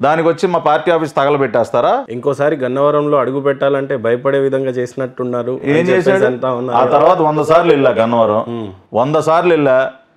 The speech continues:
Speaker 1: ఇంకొక వంద సార్లు వెళ్తా. ఏం చేస్తారు నన్ను?
Speaker 2: ఆ రోజు వల్లభనేని వంశీ మీద అంత బలమైన శపథాలు చేశారు, మీ మీదనే పోటీ చేస్తానని. ఈ రోజు గన్నవరంలో మీకు టికెట్ కూడా దక్-, దక్కలేదు.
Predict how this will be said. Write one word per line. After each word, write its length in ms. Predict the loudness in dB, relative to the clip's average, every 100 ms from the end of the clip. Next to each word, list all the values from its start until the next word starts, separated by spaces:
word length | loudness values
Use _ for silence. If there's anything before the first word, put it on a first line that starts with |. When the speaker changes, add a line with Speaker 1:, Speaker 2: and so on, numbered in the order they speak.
| _
Speaker 1:
ఇంకొక 260 | -6 -2 2
వంద 220 | 2 2
సార్లు 380 | 0 0 2 2
వెళ్తా. 280 | 2 2 2 0 -2 _ _ _ _ _ -4
ఏం 180 | 0 0
చేస్తారు 320 | 0 0 -2
నన్ను? 420 | -2 0 -2 -2
Speaker 2:
ఆ 80 | 0
రోజు 240 | 0 0
వల్లభనేని 520 | 0 0 0 2 2 2
వంశీ 340 | 0 -4 -4
మీద 220 | -2 0
అంత 500 | 0 -2 -6 -4 -2
బలమైన 460 | -2 0 0 0 0
శపథాలు 400 | -2 0 0 0
చేశారు, 340 | -2 -4 -6
మీ 140 | -4 -2
మీదనే 340 | 0 0 -4
పోటీ 280 | -2 -4 -2
చేస్తానని. 540 | -4 -4 -6 -8 -6
ఈ 80 | -2
రోజు 200 | 0 0
గన్నవరంలో 600 | -4 -2 0 0 -2 -2
మీకు 220 | -4 -6
టికెట్ 360 | -8 -4 -6 -4
కూడా 180 | -2 -2
దక్-, 320 | -2 -8 -6
దక్కలేదు. 500 | -8 -4 -6 -6